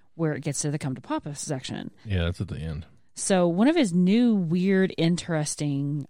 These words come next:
Speaker 1: um, YouTube fixations, 'cause they are all so out there and wild, is he, like I said before, he watches, um,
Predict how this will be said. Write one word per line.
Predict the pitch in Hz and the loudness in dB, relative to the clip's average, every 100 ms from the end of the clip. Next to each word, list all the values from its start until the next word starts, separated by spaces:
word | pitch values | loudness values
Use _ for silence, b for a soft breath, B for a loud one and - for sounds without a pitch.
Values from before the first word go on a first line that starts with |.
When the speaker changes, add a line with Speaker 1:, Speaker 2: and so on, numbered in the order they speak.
| - | -4
Speaker 1:
um, | 143 143 143 | 0 0 0
YouTube | 143 170 - 160 143 | 0 -2 0 -4 -4
fixations, | 147 - 143 139 135 135 - | -8 -6 -4 -2 -2 -4 -4
'cause | 160 | 0
they | 185 | 0
are | 143 - | 0 -4
all | 147 147 135 | -2 -2 -4
so | 127 - 170 143 135 135 131 127 - _ _ _ _ _ - | -6 -4 0 0 0 -2 -4 -8 -12 _ _ _ _ _ -6
out | 160 - | -6 -2
there | 151 120 | -2 0
and | 147 | 0
wild, | 156 247 208 160 143 | 2 4 4 4 2
is | 147 | -2
he, | 180 170 | -2 -2
like | - 156 | -2 -2
I | 151 | -2
said | - 143 | -4 -4
before, | 143 277 226 | -2 -2 -2
he | 196 | 0
watches, | 180 151 151 180 - 165 147 151 175 - - - - - _ - | -2 -2 -4 -2 -2 -2 -2 -4 -4 -12 -20 -20 -20 -20 _ -2
um, | 175 165 156 151 147 147 | 2 4 4 2 0 -2